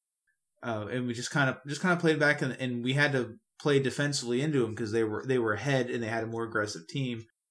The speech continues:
But, uh, we had an Athena and one of the other randoms was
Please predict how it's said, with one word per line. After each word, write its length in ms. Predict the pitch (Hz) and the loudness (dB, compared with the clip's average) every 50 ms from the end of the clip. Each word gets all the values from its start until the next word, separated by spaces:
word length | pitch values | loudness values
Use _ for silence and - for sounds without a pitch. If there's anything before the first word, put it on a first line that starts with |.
| _ _ _ _ _ _ _ _ _ _ | _ _ _ _ _ _ _ _ _ _
But, 200 | - 120 117 107 | 0 0 2 2
uh, 240 | 113 110 107 104 104 104 101 101 | 2 0 0 -2 -2 -4 -8 -6
we 160 | - 135 135 139 | -4 -2 0 2
had 540 | 139 139 135 131 131 123 120 113 117 113 - _ _ _ _ _ _ _ _ _ _ _ _ _ _ _ _ - | 4 4 4 4 4 2 0 -2 -4 -8 -14 _ _ _ _ _ _ _ _ _ _ _ _ _ _ _ _ -4
an 120 | 139 127 | -4 -2
Athena 1080 | 117 107 104 - - - - - - 165 165 170 175 175 175 175 175 170 170 156 135 - - - | -2 -2 -4 -6 -12 -14 -12 -4 -2 2 4 4 4 6 6 6 6 4 4 2 0 -4 -6 -4
and 640 | 127 131 127 127 127 127 123 120 120 117 117 113 - - _ _ _ _ | -2 -2 -2 -2 -2 -2 -4 -4 -4 -6 -8 -10 -14 -18 _ _ _ _
one 160 | - 135 135 135 | -6 -4 -2 2
of 60 | 135 | 2
the 60 | 139 | 4
other 160 | 139 135 135 | 4 4 4
randoms 420 | 135 139 139 139 139 135 135 120 120 | 4 2 2 2 0 0 0 -2 -2
was 540 | 117 120 120 117 117 113 110 104 101 - | 0 2 2 2 2 0 -2 -4 -6 -8